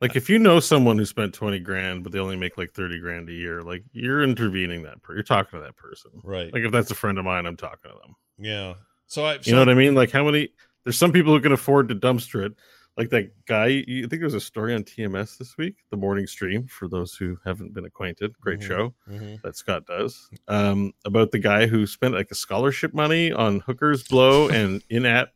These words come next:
Speaker 1: Apple purchases,
Speaker 2: <laughs> Yeah.
Speaker 1: and the percentage of the two hundred, was it two hundred grand?
Speaker 2: It's
Speaker 1: The
Speaker 2: two hundred, three hundred
Speaker 1: percentage
Speaker 2: grand, whatever it was,
Speaker 1: on
Speaker 2: yeah.
Speaker 1: Apple in-app purchases was, like, what was it, like, seventy percent of
Speaker 2: Yeah.
Speaker 1: the two hundred grand or something?
Speaker 2: Yeah.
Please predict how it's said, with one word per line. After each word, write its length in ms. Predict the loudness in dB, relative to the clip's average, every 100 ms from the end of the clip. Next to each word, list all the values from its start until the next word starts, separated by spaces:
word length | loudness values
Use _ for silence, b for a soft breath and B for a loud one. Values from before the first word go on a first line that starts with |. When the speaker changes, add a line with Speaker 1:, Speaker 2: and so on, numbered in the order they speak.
| _
Speaker 1:
Apple 320 | 0 2 4 4
purchases, 640 | 4 6 6 8 8 6
Speaker 2:
<laughs> 20 |
Yeah. 200 | 4 -2 -6 -2
Speaker 1:
and 160 | 2 2
the 60 |
percentage 800 | 2 0 4 4 6 6 4 0 -12 -20 B B _ _
of 140 | -4 -2
the 80 | -2
two 220 | 4 6
hundred, 160 | 6
was 100 | 4
it 100 | 2
two 120 | 2 2
hundred 240 | 2 0
grand? 380 | 0 2 2 -2
Speaker 2:
It's 100 | -8
Speaker 1:
The 60 | -2
Speaker 2:
two 140 | 2
hundred, 260 | 2 2 2
three 100 | 4
hundred 220 | 4 4
Speaker 1:
percentage 260 | 2 2
Speaker 2:
grand, 80 | -4
whatever 240 | -6 -6 -6
it 40 |
was, 80 | 2
Speaker 1:
on 220 | 2 2
Speaker 2:
yeah. 180 | 2 0
Speaker 1:
Apple 240 | 2 0
in-app 340 | 0 2 2 0
purchases 480 | -6 -6 -10 -12 -8
was, 80 |
like, 240 | -4 -4 -4
what 140 | -4 -4
was 120 | -4
it, 20 |
like, 160 | -8 -6
seventy 380 | 0 2 2
percent 420 | -2 -4 2 4 4
of 60 |
Speaker 2:
Yeah. 80 | 2
Speaker 1:
the 40 | 4
two 140 | 8
hundred 240 | 8 8
grand 280 | 6 6 6
or 80 | 4
something? 300 | 4 4 6 4
Speaker 2:
Yeah. 440 | 4 4 4 2